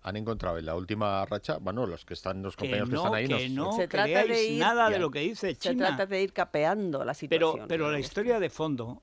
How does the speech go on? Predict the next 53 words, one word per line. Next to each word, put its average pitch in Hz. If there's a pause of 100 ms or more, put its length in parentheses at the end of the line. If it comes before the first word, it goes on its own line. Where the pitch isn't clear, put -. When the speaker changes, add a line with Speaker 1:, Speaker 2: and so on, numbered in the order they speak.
Speaker 2:
es 139
que 156
en -
China 196
da 170
igual, 156
porque 127
ya 156
viven 165
encarcelados. - (140)
Speaker 1:
Correcto. -
Speaker 2:
¿Qué 180
más 208
les 202
da 147
vivir 135
encarcelados 160
en 131
el 135
barrio 202
o 156
en 131
su 120
casa? - (400)
Pero 139
esa 160
Speaker 1:
Pero 185
Speaker 2:
no 147
es 110
la 127
Speaker 1:
la 104
Speaker 2:
cuestión. 98
Speaker 1:
dinámica 123
son 127
Speaker 2:
En 143
Speaker 1:
los 190
Speaker 2:
una, 220
Speaker 1:
test 110
de 139
Speaker 2:
en 151
una 208
Speaker 1:
análisis. 180
Speaker 2:
sociedad 160
de 135
Speaker 1:
Sí, -
es 120
que -
no 104
Speaker 2:
servicios, 131
Speaker 1:
por 117
cerrarla. 127
Speaker 2:
de 165
servicios, 147